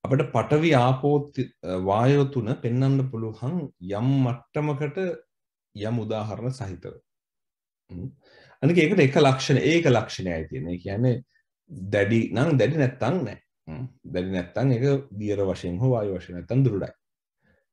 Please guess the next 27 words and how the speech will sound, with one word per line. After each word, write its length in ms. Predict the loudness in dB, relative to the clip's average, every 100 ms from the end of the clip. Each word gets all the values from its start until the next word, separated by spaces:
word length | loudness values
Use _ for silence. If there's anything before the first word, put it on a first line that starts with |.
| _
දියර 300 | -4 4 6
නම් 200 | 6 4
දියර 200 | 2 2
නැත්තම් 380 | 2 2 2 2
ඒක 160 | 0 -2 -4
වායු 300 | -2 -2 0
නැත්තම් 340 | -2 -6 -8 -8
ඒක 240 | -10 -12
දුරුඩ. 280 | -8 -6 -6 -10 _ _ _ _ -6
දියරේට 440 | 0 4 4 4
එතකොට 220 | 2 -2
හැබැයි 600 | -8 -14 _ _ -4 0 2
මේ 160 | 2
රස 240 | 2 -2 -4 -12 -10
මේ 240 | -6 -4 -4 -6
අපි 240 | -4 -2 -2 -4 _ _ _ _ _ _ _ _ _ _
තේජෝ 340 | 2 4 6 6
ධාතුව 360 | 4 0 0
ගත්තාම 460 | 0 -2 -6 -16 -14
තේජෝ 320 | -6 0 2
ධාතුවේ 240 | 4 2
ලක්ෂණය 400 | 0 -4 -4 -2 0
තමයි 300 | 0 0 -2
ඉතින් 240 | -6 -8
උණුසුම 400 | -6 -8 -8 -8
සහ 240 | -8 -8 -10
සීතල 460 | -12 -6 0 0